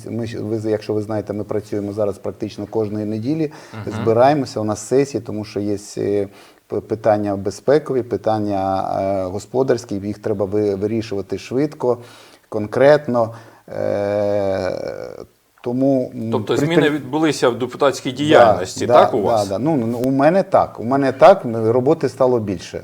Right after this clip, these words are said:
Speaker 1: Роботи стало більше, а зараз ми вже вертаємося до своїх повноважень, це ви-, і вирішення,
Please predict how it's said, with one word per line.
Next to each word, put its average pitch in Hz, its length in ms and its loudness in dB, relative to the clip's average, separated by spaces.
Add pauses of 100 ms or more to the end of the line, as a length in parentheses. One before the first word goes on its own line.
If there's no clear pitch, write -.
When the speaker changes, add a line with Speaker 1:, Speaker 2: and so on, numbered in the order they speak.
Speaker 1:
Роботи 117 400 0
стало 120 320 2
більше, 175 440 2 (260)
а 110 160 2
зараз 139 480 8
ми 127 200 0
вже 123 140 0
вертаємося 127 580 2
до 120 160 -2
своїх 127 460 -2
повноважень, 131 680 4
це 123 140 -2
ви-, 117 160 -4
і 120 160 -2
вирішення, 113 580 0